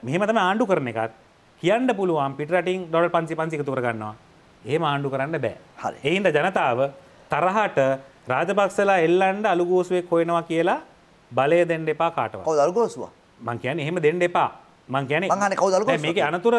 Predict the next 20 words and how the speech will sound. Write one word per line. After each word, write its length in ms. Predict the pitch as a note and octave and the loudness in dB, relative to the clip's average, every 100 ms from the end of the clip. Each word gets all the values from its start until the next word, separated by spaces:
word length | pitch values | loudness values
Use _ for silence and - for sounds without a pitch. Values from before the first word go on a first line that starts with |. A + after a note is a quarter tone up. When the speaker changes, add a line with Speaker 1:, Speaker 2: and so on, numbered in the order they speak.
| A#3+ | -2
Speaker 1:
සමතු 340 | E3+ G#3+ G#3 | -6 -4 -2
මේකනේ. 300 | G#3 A3 G#3 | -2 -4 -6
මේකේ 220 | D#3 D#3+ | -6 -2
අනතුර 360 | C3+ E3+ G3+ D3+ C3+ A#3 - _ _ _ | -2 0 0 2 2 0 -8 _ _ _
නැවත 460 | G#2 B2 C3+ F3+ F#3 F3 A#3 D3+ | -6 -2 2 0 4 2 2 -2
මේක 140 | D3+ | -4
ර-, 180 | D#3+ C#3+ | -2 -4
රට 240 | - B2 D#3 | -4 -2 0
පාලනය 300 | C#3 C#3+ D#3 | 2 2 0
කරන්න 240 | D#3+ E3 | -2 0
බැරි 160 | C#3+ C#3 | 0 0
වෙනකොට, 340 | D3 D3 D3+ E3 D#3 | -2 -2 -2 -2 -2
මේවා 400 | C#3 D3+ D#3 C3 | -4 0 0 0
ණය 200 | C3 C#3 | -2 0
ගෙවා 220 | D3+ D3 | 2 2
ගන්න 200 | D3 C#3+ | 0 -2
බැරි 160 | B2 C3+ | -4 -2
වෙනකොට, 300 | C#3 C3+ D3 | -4 -2 -2
අස්ථාවර 420 | B2+ - C#3 C#3 | -2 0 0 0
වෙනකොට 300 | B2 A2+ | -2 -4